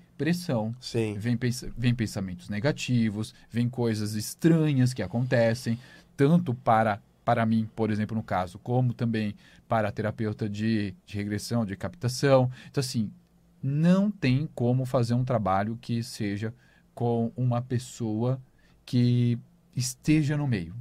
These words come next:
Speaker 1: que já tenha, que faça cuidados espirituais e energéticos, que faça estudos de forma contínua, que visite lugares, né, que, que tenha grupos de estudos que estão voltados pra espiritualidade.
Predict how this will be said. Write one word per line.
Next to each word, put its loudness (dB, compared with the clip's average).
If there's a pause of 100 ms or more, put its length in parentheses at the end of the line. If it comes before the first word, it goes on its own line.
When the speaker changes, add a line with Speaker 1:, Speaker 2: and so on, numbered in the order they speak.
(580)
Speaker 1:
que 2
já 4
tenha, 2
que 0
faça 4
cuidados 0
espirituais -4
e -4
energéticos, 0 (380)
que -2
faça 2
estudos 0 (260)
de 2
forma 2
contínua, 2 (320)
que -2
visite 0
lugares, 4
né, 2
que, -2
que -6
tenha 0
grupos 0
de -2
estudos -2
que -4
estão 0
voltados 0
pra -6
espiritualidade. 2